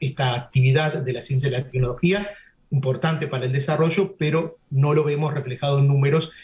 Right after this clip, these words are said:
y es el momento de hacerlo porque, eh, bueno, <laughs> eh, el mundo no nos espera,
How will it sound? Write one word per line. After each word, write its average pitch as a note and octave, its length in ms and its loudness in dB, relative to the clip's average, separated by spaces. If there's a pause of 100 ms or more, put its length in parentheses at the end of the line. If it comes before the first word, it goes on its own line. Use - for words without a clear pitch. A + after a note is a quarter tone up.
(140)
y D3+ 100 2
es D#3 140 -2
el C#3+ 80 -4
momento C#3 400 -2
de C3+ 80 2
hacerlo C#3 640 -2
porque, C3 420 0 (340)
eh, F#2+ 140 -8
bueno, - 320 -8 (300)
<laughs> - 280 -8
eh, C#3+ 640 0
el E3 140 2
mundo F3 340 2
no E3+ 120 2
nos E3+ 160 0
espera, E3+ 520 -2